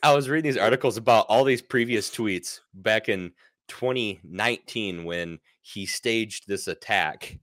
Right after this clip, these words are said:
You had Maxine Waters, Al Sharpton, uh, Nancy Pelosi, Chuck Schumer,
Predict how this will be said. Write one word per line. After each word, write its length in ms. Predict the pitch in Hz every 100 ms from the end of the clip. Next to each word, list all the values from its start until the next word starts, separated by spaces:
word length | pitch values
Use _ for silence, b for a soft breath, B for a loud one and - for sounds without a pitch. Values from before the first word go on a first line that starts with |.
| _ _ _
You 100 | -
had 320 | 107 107 85 82
Maxine 540 | 85 101 - 120 110
Waters, 480 | 87 82 85 90 - b b b
Al 200 | - 95
Sharpton, 580 | 104 87 85 - 85 87 90 _ _ _ _ _ _ _
uh, 300 | 80 85 82
Nancy 400 | 80 98 107 -
Pelosi, 640 | 113 110 92 87 - 90 113 _ _ _
Chuck 200 | - 131
Schumer, 500 | - 101 85 82